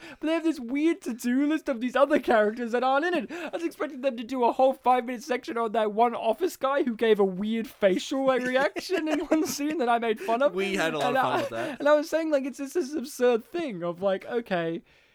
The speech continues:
Speaker 1: And then there's just, like, these two sex therapists are talking about sex and sex therapy stuff and sexual politics and sexual ideas that are all very interesting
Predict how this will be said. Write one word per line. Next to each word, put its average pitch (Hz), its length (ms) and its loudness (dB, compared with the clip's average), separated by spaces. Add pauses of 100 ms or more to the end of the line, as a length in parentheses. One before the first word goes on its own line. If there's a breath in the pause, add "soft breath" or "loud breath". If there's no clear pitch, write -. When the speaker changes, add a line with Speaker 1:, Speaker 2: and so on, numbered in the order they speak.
(160 soft breath)
Speaker 1:
And 269 160 -4
then 339 160 -4
there's 381 160 -6
just, 381 220 -4
like, 269 200 -4 (500)
these 220 160 -6
two 294 160 -2
sex - 320 -8
therapists 160 500 -6
are 160 60 -12
talking 202 320 -4
about 220 200 -4
sex - 420 -10
and 175 140 -10
sex - 460 -12
therapy 190 460 -2
stuff 208 320 -6
and 175 180 -8
sexual - 400 -8
politics 185 560 -2
and 170 120 -12
sexual 185 560 -6
ideas 165 760 -8 (380 soft breath)
that 214 100 -4
are 233 40 2
all 233 280 -2
very 254 320 -2
interesting 196 800 -10